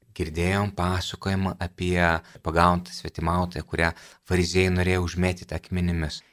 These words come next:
Kas atsitinka su Dievu? Dievas, žvelgdamas į žmogų, žvelgdamas į sūnų palaidūną, į dukrą palaidūną, jisai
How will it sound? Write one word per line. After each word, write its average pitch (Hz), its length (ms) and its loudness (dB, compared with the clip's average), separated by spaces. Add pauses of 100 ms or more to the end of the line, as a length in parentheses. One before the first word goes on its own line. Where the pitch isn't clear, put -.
(340)
Kas 113 300 0
atsitinka 90 720 -2 (180)
su - 280 -10
Dievu? 80 460 -2 (140)
Dievas, 98 880 -2 (500)
žvelgdamas 80 920 2
į 71 140 -8
žmogų, 73 500 -4 (240)
žvelgdamas 82 760 -2
į - 60 -16
sūnų 85 380 -6
palaidūną, 73 680 -6
į 82 160 -4
dukrą 80 380 -2
palaidūną, 73 720 -2 (400)
jisai 92 520 2